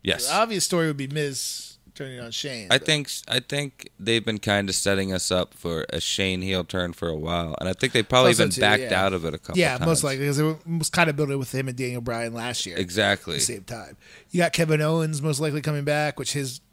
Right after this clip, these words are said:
Speaker 2: uh, pr-, cell phone promos are weird. Uh,
Speaker 1: I love 'em, though.
Speaker 2: <laughs>
Speaker 1: They're, they're weird, but they're odd. I just like the little dynamic with the kids and
Speaker 2: The kids and
Speaker 1: everything.
Speaker 2: everything, yeah.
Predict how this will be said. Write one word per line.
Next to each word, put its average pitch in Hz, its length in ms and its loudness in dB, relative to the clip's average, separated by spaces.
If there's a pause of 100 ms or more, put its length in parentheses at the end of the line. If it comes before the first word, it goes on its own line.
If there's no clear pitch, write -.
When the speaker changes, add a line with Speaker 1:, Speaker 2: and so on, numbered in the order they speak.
Speaker 2:
uh, 113 340 -6 (680)
pr-, 135 180 -6
cell 147 240 0
phone 147 160 0
promos 147 360 0
are 113 120 -4
weird. 135 480 -2 (500)
Uh, 147 40 2 (240)
Speaker 1:
I 165 120 10
love 139 320 10
'em, 110 120 12
though. 107 360 8
Speaker 2:
<laughs> - 60 2
Speaker 1:
They're, 127 180 10
they're 123 240 8
weird, 127 280 8
but 123 120 0
they're 110 180 2
odd. 101 240 4
I 131 120 4
just 151 160 0
like 170 180 4
the 143 80 2
little 120 240 4
dynamic 98 540 0
with - 140 -6
the 90 60 -12
kids 87 320 -2
and 175 80 0
Speaker 2:
The 160 120 2
kids 165 280 2
and 165 80 4
Speaker 1:
everything. 160 300 2
Speaker 2:
everything, 135 300 0
yeah. - 80 -20